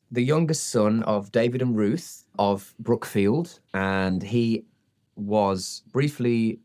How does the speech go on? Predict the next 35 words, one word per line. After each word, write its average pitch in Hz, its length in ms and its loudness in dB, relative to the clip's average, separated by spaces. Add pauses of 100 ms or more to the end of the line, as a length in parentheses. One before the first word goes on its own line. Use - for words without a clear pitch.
at 104 160 -2
uni 104 420 2
doing 98 580 0 (180)
sort - 300 -4
of 101 140 -10
politics 110 580 -2
and 92 100 -8
history, 107 580 -6 (420)
and 104 100 -2
then 107 160 2
dropped 107 340 -2
out 92 360 -4 (400)
and 90 500 -2 (100)
started 95 500 -6
doing 98 260 0
a 98 40 -4
nursing 120 520 0
course. 80 540 -8 (340)
And 98 180 0
then 98 380 -2 (120)
while 104 280 0
he 107 60 -2
was 98 120 -4
doing 98 160 0
that 95 120 -2
nursing 98 340 -2
course, 87 560 -6 (560)
he 90 480 -2 (180)
and 87 160 -4
his 87 140 -8
partner 87 640 -4 (500)
went 85 240 -6
on 87 100 -6
a 87 40 -4
break. 90 440 -4